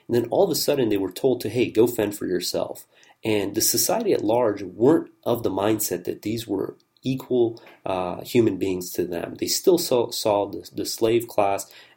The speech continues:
as a lower class, as three-fifths of a human being. And this is something that for, you know, hundred, uh, plus years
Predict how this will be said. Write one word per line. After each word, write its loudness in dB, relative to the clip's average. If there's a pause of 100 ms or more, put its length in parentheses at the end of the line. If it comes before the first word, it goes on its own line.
as -4
a -2
lower 6
class, 0
as -8 (120)
three-fifths 0
of -10
a -2
human -2
being. -2 (380)
And 0
this 0
is 2
something -2
that 0
for, 2
you 0
know, -2
hundred, -4
uh, -6
plus 0
years 2